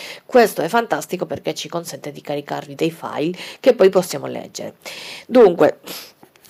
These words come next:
quale for-, quali formati ci accetta e come li accetta? Allora, eh, con Windows, con Windows esiste un, un apposito programma creato appunto dalla, dalla, dalla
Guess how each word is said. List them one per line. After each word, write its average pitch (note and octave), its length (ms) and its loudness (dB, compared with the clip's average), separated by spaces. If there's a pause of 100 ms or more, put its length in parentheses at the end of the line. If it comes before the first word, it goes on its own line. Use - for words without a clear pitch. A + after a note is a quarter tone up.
(440)
quale B3 340 8
for-, B3 280 6
quali A#3 300 6
formati F#3+ 640 2
ci - 220 -12
accetta F3+ 640 -6
e E3+ 120 -8
come D3+ 240 -12
li D3 100 -12
accetta? C#3+ 680 -14 (200)
Allora, D#3 500 -10 (720)
eh, A#3+ 320 4
con C#4+ 160 0
Windows, A3+ 640 -2
con B3+ 220 -2
Windows G#3 420 -2 (100)
esiste G#3 560 0
un, D#3 260 -8
un D#3+ 120 -12
apposito F#3 480 0
programma C#3+ 560 -4
creato D#3 460 -4
appunto D#3 420 -8
dalla, C#3+ 340 -8
dalla, C3 360 -14
dalla A#2+ 420 -12